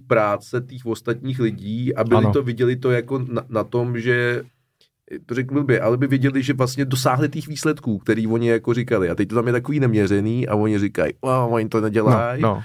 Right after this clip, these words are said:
Speaker 1: oni to nedělají,“ ale vlastně o tom nic jako neví, protože to není změřený a oni to nemůžou ukázat, že to prostě třeba, jako řeknu, a teď nechci si brát jako blbě, jo, ale třeba marketing,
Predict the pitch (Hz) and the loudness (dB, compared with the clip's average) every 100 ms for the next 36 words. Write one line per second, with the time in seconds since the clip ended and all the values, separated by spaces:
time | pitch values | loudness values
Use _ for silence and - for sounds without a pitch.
0 | - 110 127 127 104 120 135 143 139 131 | -6 -2 0 0 0 0 2 0 0 0
1 | 131 131 143 135 147 131 127 127 131 104 | 0 -2 -4 -2 -2 0 -2 0 0 0
2 | 104 131 151 196 - 135 135 151 151 151 | -2 -6 -6 -8 -4 -2 0 0 0 0
3 | 127 123 120 143 147 131 131 127 131 131 | 0 0 0 2 2 2 2 2 4 4
4 | 117 117 120 113 123 113 110 104 117 95 | 4 0 2 -2 -2 -4 -4 -2 0 0
5 | 92 - 95 90 95 87 92 95 - 92 | -4 -2 -2 0 -2 -2 -2 -4 -6 -6
6 | 101 95 95 95 90 104 110 92 90 95 | -2 0 0 -4 -2 2 2 2 2 0
7 | 113 104 107 104 - 82 | 0 0 0 -2 -4 -8